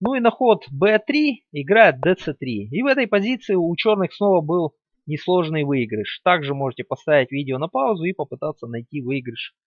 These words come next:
за чёрных. Ева в партии сыграла Ф Е пять. Этот ход ведёт лишь к ничьей. Но у чёрных был довольно-таки простой выигрыш.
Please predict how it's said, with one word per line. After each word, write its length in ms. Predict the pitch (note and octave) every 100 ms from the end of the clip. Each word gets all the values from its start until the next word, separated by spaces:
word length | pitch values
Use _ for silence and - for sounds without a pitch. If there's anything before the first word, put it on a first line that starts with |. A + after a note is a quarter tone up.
| _ _ -
за 140 | C3
чёрных. 420 | - C#3 G2+ G2 - _ _ _ _ _ _ _ _ _ _ _ _
Ева 340 | C3+ A3+ A3 D#3
в 100 | -
партии 380 | G3 F3 C#3+ C3+
сыграла 520 | - E3 F3+ D3+ C#3+
Ф 140 | -
Е 80 | F#3+
пять. 460 | - D4+ - - _ _ _
Этот 220 | - E3 -
ход 220 | F3+ -
ведёт 280 | C#3 E3 E3
лишь 200 | C#3+ -
к 60 | -
ничьей. 500 | C#3 - B2 G2 - _ _ _ _ _ _
Но 180 | F3+ C#4
у 80 | A#3
чёрных 360 | C4 A#3 E3
был 220 | D3+ A3
довольно-таки 460 | D#3 F3 F#3+ - D3+
простой 440 | C3+ C#3+ - F#3+
выигрыш. 680 | D3+ D3+ A#2 G2+ G2+ - -